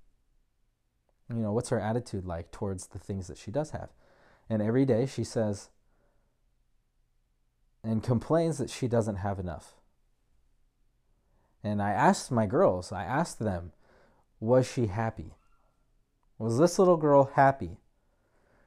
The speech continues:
And they said, "Dad, no, she's not happy. She's, she's quite the opposite." And so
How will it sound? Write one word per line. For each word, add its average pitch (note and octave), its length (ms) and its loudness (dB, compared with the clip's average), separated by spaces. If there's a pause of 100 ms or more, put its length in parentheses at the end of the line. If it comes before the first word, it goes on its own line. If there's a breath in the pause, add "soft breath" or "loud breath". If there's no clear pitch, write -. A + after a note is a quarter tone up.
(120)
And G#2+ 100 -8
they A2 40 -6
said, G#2+ 240 -2
"Dad, A#2 280 2
no, G2+ 360 0 (600)
she's - 220 -14
not A#2+ 200 0
happy. A#2 340 -4 (2000)
She's, - 600 -8 (380)
she's - 260 -6
quite A2 300 0
the F#2+ 120 -6
opposite." - 520 -6 (1400)
And A2+ 140 -2
so G#2 380 2